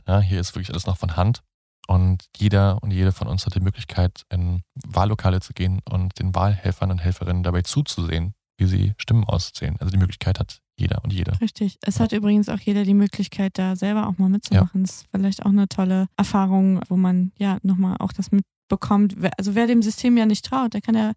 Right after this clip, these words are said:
Speaker 2: ist ja herzlich dazu
Speaker 1: Mhm.
Speaker 2: eingeladen, hinter die Kulissen zu blicken und sich
Speaker 1: Ja.
Speaker 2: als Wahlhelferin oder Wahlhelfer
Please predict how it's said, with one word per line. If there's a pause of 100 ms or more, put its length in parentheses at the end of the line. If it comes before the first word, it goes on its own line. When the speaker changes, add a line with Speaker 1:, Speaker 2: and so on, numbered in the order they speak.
(240)
Speaker 2:
ist
ja
herzlich
dazu
Speaker 1:
Mhm.
Speaker 2:
eingeladen,
hinter
die
Kulissen
zu
blicken
und
sich
Speaker 1:
Ja.
Speaker 2:
als
Wahlhelferin
oder
Wahlhelfer